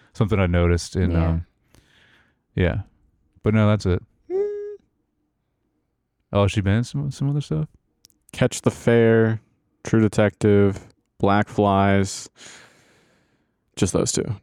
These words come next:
Speaker 3: Just those
Speaker 1: Okay.
Speaker 3: three. Oh wait, she was ri-, she was a writer on Catch the Fair.
Speaker 2: Huh.
Speaker 1: Okay.
Speaker 3: Catch the Fair one.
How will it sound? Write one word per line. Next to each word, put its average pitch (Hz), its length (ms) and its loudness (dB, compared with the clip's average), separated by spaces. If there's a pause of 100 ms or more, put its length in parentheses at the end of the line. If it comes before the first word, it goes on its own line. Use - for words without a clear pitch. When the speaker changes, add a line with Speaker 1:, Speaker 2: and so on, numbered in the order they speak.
(120)
Speaker 3:
Just 104 180 -2
those 98 120 0
Speaker 1:
Okay. 98 100 0
Speaker 3:
three. - 60 2
Oh 127 60 4
wait, 127 140 2
she 107 140 0
was 92 220 2
ri-, 92 320 0
she 123 80 0
was 143 80 4
a 107 80 4
writer 107 460 4
on 87 140 0
Catch - 240 -2
the - 100 -6
Fair. - 360 -2 (960)
Speaker 2:
Huh. 349 260 -2 (300)
Speaker 1:
Okay. 113 240 -2
Speaker 3:
Catch - 200 -2
the 107 80 0
Fair 101 260 2
one. 92 400 0